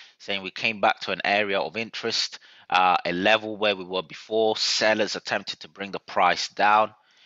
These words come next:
and then buyers having a fight and breaking to the upside. So a nice impulse move followed by what this I would classify as an absolute textbook retracement. Why? Nice and slow,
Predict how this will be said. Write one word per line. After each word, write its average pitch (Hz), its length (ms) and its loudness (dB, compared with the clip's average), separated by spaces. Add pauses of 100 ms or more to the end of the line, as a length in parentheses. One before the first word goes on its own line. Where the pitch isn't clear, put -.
(220)
and 90 300 0
then 87 420 0
buyers 104 540 4
having 127 340 -2
a 107 40 -6
fight 85 480 -4
and 82 140 -20
breaking 90 320 -8
to - 140 -18
the - 120 0
upside. 78 460 0
So 87 200 -8
a 82 40 -8
nice 107 460 0
impulse 101 500 -6
move 98 260 -8
followed 101 460 0
by 92 180 4
what 101 320 2 (200)
this 117 280 -4
I 107 100 0
would 107 180 -6
classify 90 640 0 (120)
as 85 140 -2
an 82 120 -8 (220)
absolute 95 640 -2 (100)
textbook - 560 -6
retracement. 95 600 -4 (680)
Why? 92 420 4
Nice 101 380 0
and 104 100 -10
slow, 104 460 0